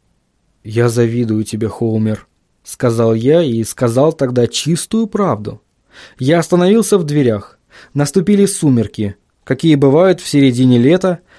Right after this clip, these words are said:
когда поля заполняются ароматом цветов. Полная луна пробила на озере серебряную дорожку. Хоумер прошел к крыльцу и спустился по ступеням.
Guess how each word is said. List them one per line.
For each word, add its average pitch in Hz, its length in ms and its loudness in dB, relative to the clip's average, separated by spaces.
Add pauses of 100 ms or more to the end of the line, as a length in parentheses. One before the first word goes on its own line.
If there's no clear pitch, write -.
(120)
когда 160 320 0
поля 190 320 0
заполняются 170 680 0
ароматом 143 680 -2
цветов. 113 420 -8 (600)
Полная 180 480 4
луна 175 400 4
пробила 147 420 2
на 139 160 2
озере 160 560 2
серебряную 135 640 2
дорожку. 113 640 0 (540)
Хоумер 220 520 2
прошел 160 420 2
к - 80 -20
крыльцу 151 480 0
и 160 140 2
спустился 151 640 -4
по 127 120 -8
ступеням. 107 600 -4